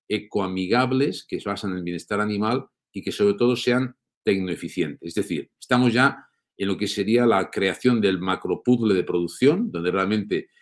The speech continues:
eh, de forma continuada se producen estas reuniones, que son semanales o pueden ser quincenales, y donde se exponen lo que serían las, las diferentes... Eh,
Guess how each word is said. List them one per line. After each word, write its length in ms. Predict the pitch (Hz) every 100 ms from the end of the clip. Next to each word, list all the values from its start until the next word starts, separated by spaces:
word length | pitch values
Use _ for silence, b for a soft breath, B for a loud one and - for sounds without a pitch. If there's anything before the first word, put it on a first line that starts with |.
| b
eh, 440 | 87 90 87 87 85
de 100 | 82
forma 300 | 104 107 98
continuada 720 | 98 85 90 85 104 117 95
se 140 | -
producen 340 | - 92 - 87
estas 240 | - 82
reuniones, 800 | 82 85 92 135 151 190 214 - _ _
que 60 | 78
son 160 | 90
semanales 640 | 82 82 76 80 127 139 139
o 60 | 98
pueden 200 | 78 80
ser 160 | -
quincenales, 680 | - 82 - 107 123 151 160 _ _
y 80 | -
donde 180 | 98 101
se 120 | 101
exponen 640 | 101 - 143 151 170 220 - _ -
lo 120 | 98
que 100 | 98
serían 400 | 101 101 117 117
las, 280 | 95 90 95
las 220 | 92 85
diferentes... 760 | 90 95 98 107 104 120 117
Eh, 380 | 101 90 85 -